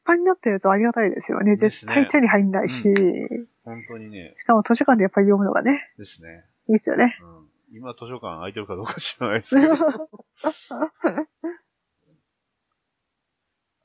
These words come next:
Speaker 2: で、あとあの、第一回アメコミビブリオバトルツイッターまとめに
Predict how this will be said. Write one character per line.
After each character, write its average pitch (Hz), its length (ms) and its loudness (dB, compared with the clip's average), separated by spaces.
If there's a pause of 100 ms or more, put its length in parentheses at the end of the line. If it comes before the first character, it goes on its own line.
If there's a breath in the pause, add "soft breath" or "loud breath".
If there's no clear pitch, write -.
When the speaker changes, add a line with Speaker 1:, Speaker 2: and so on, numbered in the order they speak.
(340)
Speaker 2:
で、 95 280 -14
あ 98 100 -10
と 92 160 -10
あ 92 40 -8
の、 87 200 -18
第 120 200 -6
一 92 40 -18
回 90 260 -6
ア 85 80 -4
メ 90 140 -14
コ 92 140 -14
ミ 90 160 -14
ビ 90 140 -16
ブ 92 120 -14
リ 92 100 -10
オ 87 100 -6
バ 90 160 -8
ト 85 80 -18
ル 73 140 -20
ツ - 140 -16
イ 92 100 -16
ッ - 20 -20
タ 92 120 -4
ー 90 40 -12
ま 90 160 -12
と 92 140 -16
め 90 100 -18
に - 40 -20